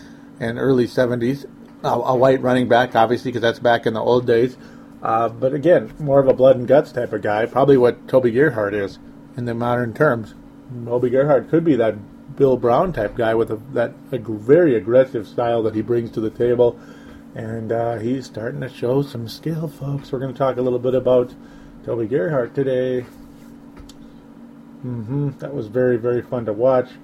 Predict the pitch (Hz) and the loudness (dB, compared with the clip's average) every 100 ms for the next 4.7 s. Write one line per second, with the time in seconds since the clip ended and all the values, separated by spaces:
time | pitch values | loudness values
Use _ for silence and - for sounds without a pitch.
0 | - - - - - - - - - - | -20 -20 -20 -20 -20 -20 -20 -20 -20 -20
1 | - - 123 123 127 127 120 123 117 - | -10 -2 -2 0 2 2 0 -2 -4 2
2 | 135 123 113 127 123 113 113 127 123 127 | 2 2 0 0 0 -2 -2 -2 0 -2
3 | 123 - - - - - - - 113 127 | -4 -10 -20 -20 -20 -20 -14 -8 0 0
4 | 120 117 135 147 - 151 143 | 2 0 2 2 4 4 4